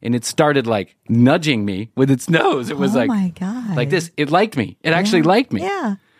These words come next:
Speaker 1: And so I was like, "Wow, murder parrot likes me."
Speaker 2: Aw.
Speaker 1: And I swear to God, we, that was my first visit there, and we became the best of friends. Like, anytime I would go, the murder
Speaker 2: You
Speaker 1: parrot,
Speaker 2: and the parrot?
Speaker 1: the murder parrot would sit on my shoulder, and it would, like, it, it would nudge my,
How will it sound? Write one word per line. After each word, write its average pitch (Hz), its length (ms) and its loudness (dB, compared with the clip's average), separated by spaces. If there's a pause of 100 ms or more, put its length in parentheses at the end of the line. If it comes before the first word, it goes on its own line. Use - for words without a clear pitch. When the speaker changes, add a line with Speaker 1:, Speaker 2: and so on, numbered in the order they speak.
(180)
Speaker 1:
And 139 140 -4
so 156 100 -6
I 139 60 -2
was 123 120 -4
like, 107 140 -4
"Wow, 208 460 2
murder 208 320 4
parrot 160 320 2
likes 269 280 0
me." 143 240 2
Speaker 2:
Aw. 180 560 -4 (480)
Speaker 1:
And 131 440 2 (100)
I 127 120 0
swear 139 260 -4
to 143 80 0
God, 147 180 2
we, 127 240 -2
that 135 180 0
was 135 120 -2
my 120 120 2
first 156 300 -2
visit 156 280 0
there, 170 280 4 (220)
and 120 80 -2
we 127 80 2
became 131 260 2
the 127 80 2
best 123 240 0
of 131 80 -2
friends. 139 540 0
Like, 113 160 0
anytime 131 320 0
I 127 80 2
would 123 100 -2
go, 123 200 4
the 123 80 -2
murder 120 260 0
Speaker 2:
You 208 40 4
Speaker 1:
parrot, 107 180 2
Speaker 2:
and 190 60 -2
the 226 60 -2
parrot? 220 300 -2 (100)
Speaker 1:
the 123 140 2
murder 160 240 2
parrot 165 240 0
would 147 100 -4
sit 165 140 0
on 156 80 2
my 160 80 4
shoulder, 156 400 2
and 113 100 0
it 120 60 -4
would, 131 100 2
like, 123 180 0 (220)
it, 147 180 0
it 151 60 4
would 135 180 0
nudge 147 380 4
my, 117 240 -2